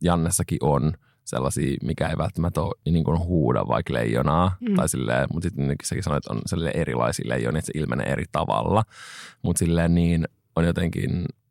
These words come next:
Speaker 1: silleen, tulee vaan jotenkin tässä, kun me puhutaan, niin sellainen koko ajan semmoista niinku ahaa-elämystä.
Speaker 2: Mm.
Speaker 1: Ja mä niinku koen, että jotenkin tällainen voi helpottaa.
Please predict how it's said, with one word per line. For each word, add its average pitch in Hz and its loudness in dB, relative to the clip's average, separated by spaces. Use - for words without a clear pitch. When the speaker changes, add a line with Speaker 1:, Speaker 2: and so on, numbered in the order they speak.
Speaker 1:
silleen, 85 2
tulee 95 6
vaan 92 4
jotenkin 92 2
tässä, - 2
kun 87 0
me 87 2
puhutaan, 90 0
niin 85 2
sellainen 85 0
koko - -2
ajan 87 2
semmoista 87 -2
niinku 87 -2
ahaa-elämystä. 90 0
Speaker 2:
Mm. 196 2
Speaker 1:
Ja 98 4
mä 95 6
niinku 92 4
koen, 98 4
että 90 0
jotenkin 90 2
tällainen 90 2
voi 87 0
helpottaa. 92 0